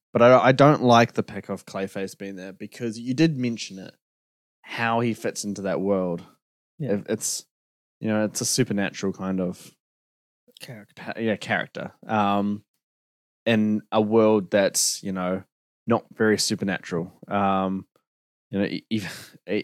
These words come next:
Speaker 1: e-, they, none of the characters that we saw in the Batman were remotely, like, I don't know, supernatural in a way or, um, unrealistic. They're all grounded in reality a lot. Clayface, uh, I don't know how you've put that into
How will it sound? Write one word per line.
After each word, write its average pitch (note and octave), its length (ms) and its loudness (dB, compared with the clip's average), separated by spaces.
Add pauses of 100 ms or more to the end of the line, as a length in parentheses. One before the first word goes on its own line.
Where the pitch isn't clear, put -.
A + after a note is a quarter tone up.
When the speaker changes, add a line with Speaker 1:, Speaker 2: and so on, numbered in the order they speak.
Speaker 1:
e-, - 80 -14 (100)
they, A#2 300 0 (160)
none B2 320 -2
of A2+ 240 -4
the G#2+ 400 2 (420)
characters G#2 480 -2
that G2+ 120 0
we F#2+ 80 -4
saw G2+ 200 -2
in F#2+ 80 -2
the F#2+ 60 -2
Batman F#2 500 -4
were F#2 360 0 (760)
remotely, G#2 580 0
like, F2+ 420 -10 (1200)
I F#2 80 -12
don't E2+ 100 -12
know, E2 60 -16
supernatural G#2+ 720 -2
in G#2 60 0
a G#2 40 0
way G2+ 320 2
or, F#2+ 320 0 (600)
um, F#2+ 460 -10 (340)
unrealistic. A#2+ 640 2
They're C3+ 100 6
all D#3 80 8
grounded A#2 460 0
in G#2+ 100 -4
reality G2 400 2
a F2+ 60 -2
lot. F2+ 300 -2 (300)
Clayface, B2+ 540 4
uh, G2+ 380 -8
I G#2 80 -6
don't A2 100 -6
know G2+ 60 -8
how F#2+ 140 -8
you've G2 220 -4 (300)
put - 180 -10
that F#2+ 160 -2
into G2+ 400 -4